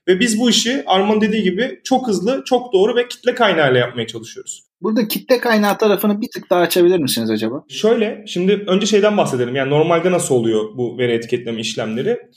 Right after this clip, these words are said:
Speaker 1: Ya firmalar kendi işlerinde etiketliyorlar bu verileri. Yani işte büyük yapay zeka firmalarında içeride çalışan işte onlarca insan var. Bunlar sabah oturuyorlar dokuz akşam beşe kadar. Bilgisayar başında öndeki görselleri Arman dediği gibi kare içine alıyor.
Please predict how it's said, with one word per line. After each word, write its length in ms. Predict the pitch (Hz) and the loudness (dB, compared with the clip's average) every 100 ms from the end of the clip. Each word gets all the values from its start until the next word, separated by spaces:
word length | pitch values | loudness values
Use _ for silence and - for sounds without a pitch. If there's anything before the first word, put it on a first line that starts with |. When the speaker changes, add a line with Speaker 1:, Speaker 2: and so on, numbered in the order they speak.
| - | -8
Speaker 1:
Ya 380 | 156 233 254 - | 0 2 0 -4
firmalar 460 | - 233 233 233 233 | -4 0 2 2 2
kendi 260 | 202 196 | 2 2
işlerinde 360 | 208 - 214 220 220 | 2 2 0 0 -6
etiketliyorlar 600 | - 131 127 123 110 110 | -8 -6 -2 0 0 0
bu 220 | 117 117 | -4 -2
verileri. 420 | 120 110 110 196 - | -2 0 -2 -4 -4
Yani 380 | 139 135 139 143 | 0 0 2 -2
işte 260 | - 139 127 | -4 -6 0
büyük 220 | 175 170 | 0 2
yapay 260 | 165 160 156 | 2 2 2
zeka 240 | 147 127 | 2 0
firmalarında 720 | 123 123 117 117 117 147 190 | 0 -4 0 2 2 2 0
içeride 420 | 185 - 151 147 | 0 0 2 4
çalışan 420 | 156 135 113 156 120 | 2 0 0 -2 -4
işte 140 | - 139 | -4 0
onlarca 440 | 156 165 139 156 | 2 2 2 2
insan 360 | 147 143 135 113 | 2 0 0 -2
var. 160 | 165 | -6
Bunlar 200 | 151 160 | -4 -2
sabah 280 | 156 156 160 | 0 2 2
oturuyorlar 540 | 160 - 160 147 110 110 127 | 0 -2 -2 0 0 -4 -8
dokuz 280 | 135 131 | -8 -6
akşam 360 | 127 127 127 127 | -6 -4 -6 -4
beşe 220 | 127 139 | -4 -4
kadar. 220 | 131 - - _ - _ - | -6 -8 -12 _ -20 _ -10
Bilgisayar 480 | 170 185 - 170 147 | -8 -4 0 0 2
başında 340 | 143 135 170 | 0 0 0
öndeki 320 | 165 170 170 | 2 2 0
görselleri 680 | 143 165 165 170 131 127 185 | 2 2 2 0 0 0 0
Arman 360 | 165 156 165 160 | 0 0 -2 -4
dediği 200 | 165 160 | -6 -8
gibi 280 | 120 185 - - _ | -4 -4 -4 -20 _
kare 260 | - 175 170 | 0 2 2
içine 220 | 151 135 | 0 -2
alıyor. 340 | 110 107 117 | 0 0 -4